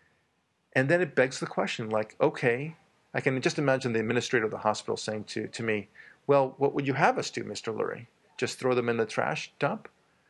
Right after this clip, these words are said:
Um, and then you, it begins, it makes you wonder, well, what would they do? What can they do?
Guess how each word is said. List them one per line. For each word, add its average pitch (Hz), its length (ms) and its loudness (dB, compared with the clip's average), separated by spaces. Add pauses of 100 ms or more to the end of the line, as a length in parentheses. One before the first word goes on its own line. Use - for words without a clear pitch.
(520)
Um, 113 540 0 (840)
and 135 220 4
then 131 140 4
you, 135 80 -2
it 127 120 0
begins, 127 360 0
it 143 120 0
makes 135 220 0
you 151 60 0
wonder, 151 200 0
well, 117 360 2
what 165 200 0 (120)
would 170 180 6
they 185 140 2
do? 101 260 -8
What 135 200 -4 (300)
can 160 220 0
they 135 120 2
do? - 320 -12